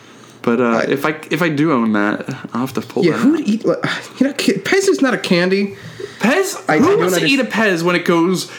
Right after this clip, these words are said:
Speaker 1: past these disgusting frog things and then onto Jar Jar's tongue with Gragra's crazy looking head off to the side?
Speaker 2: No, I
Speaker 1: Nothing about that makes me wanna eat food.
Speaker 2: I, I, yeah, I, I got nothing. That thing is so weird.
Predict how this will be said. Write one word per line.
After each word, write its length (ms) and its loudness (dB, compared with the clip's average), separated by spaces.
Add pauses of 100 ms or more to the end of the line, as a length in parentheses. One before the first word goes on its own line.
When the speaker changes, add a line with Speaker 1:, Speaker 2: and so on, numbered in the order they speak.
(180)
Speaker 1:
past 440 -2
these 340 2
disgusting 680 0
frog 380 0
things 500 0
and 140 2
then 100 2
onto 360 0
Jar 260 2
Jar's 260 0
tongue 460 0 (380)
with 180 2
Gragra's 840 0 (320)
crazy 440 0
looking 280 2
head 220 0
off 200 0
to 80 -2
the 100 0
side? 480 -2
Speaker 2:
No, 200 -4 (260)
I 60 0
Speaker 1:
Nothing 260 0
about 220 0
that 120 0
makes 200 -2
me 80 0
wanna 120 0
eat 180 0
food. 500 -2 (320)
Speaker 2:
I, 140 -8 (120)
I, 320 -2
yeah, 640 0
I, 180 0
I 80 0
got 220 -2
nothing. 420 0
That 240 -4
thing 220 2
is 140 -4
so 260 -2
weird. 800 0